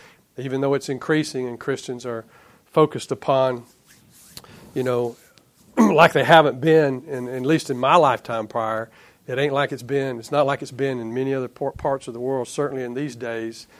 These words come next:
when it could cost you your life. You know? So,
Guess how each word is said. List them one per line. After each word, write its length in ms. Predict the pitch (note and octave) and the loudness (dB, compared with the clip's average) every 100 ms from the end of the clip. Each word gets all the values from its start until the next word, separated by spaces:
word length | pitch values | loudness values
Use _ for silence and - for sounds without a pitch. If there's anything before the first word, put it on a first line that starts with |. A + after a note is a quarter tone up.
| - _ | -20 _
when 160 | C#3+ C3 | -8 -8
it 60 | |
could 120 | A#2+ | -10
cost 400 | A2+ B2 A2 - | -8 -8 -8 -12
you 60 | A2+ | -16
your 120 | G#2+ | -12
life. 520 | G#2+ B2 A#2 G#2 _ _ _ _ _ _ _ _ _ _ _ - | -6 -4 -4 -6 _ _ _ _ _ _ _ _ _ _ _ -18
You 80 | A#2 | -16
know? 220 | G#2+ A#2 _ _ _ _ _ _ _ _ _ _ _ _ _ _ _ _ _ _ _ | -16 -18 _ _ _ _ _ _ _ _ _ _ _ _ _ _ _ _ _ _ _
So, 380 | - A#2 A2+ | -18 -18 -20